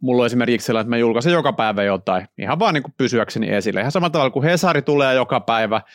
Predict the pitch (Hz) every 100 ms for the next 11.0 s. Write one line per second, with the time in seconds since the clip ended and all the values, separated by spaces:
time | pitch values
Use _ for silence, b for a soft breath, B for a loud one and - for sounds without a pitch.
0 | B B 117 123 123 135 123 123 123 120
1 | 117 117 139 180 143 101 127 120 113 127
2 | B B - 139 151 139 - 117 117 110
3 | 104 101 101 - B B B - 107 110
4 | - - _ _ _ _ _ _ _ -
5 | 123 123 123 123 120 135 - 85 - _
6 | _ _ - 107 165 226 220 180 151 131
7 | 120 117 123 113 120 117 107 110 117 -
8 | 135 151 135 127 120 135 123 123 120 -
9 | 131 139 139 139 135 131 120 - B B
10 | B - 147 170 160 139 139 131 151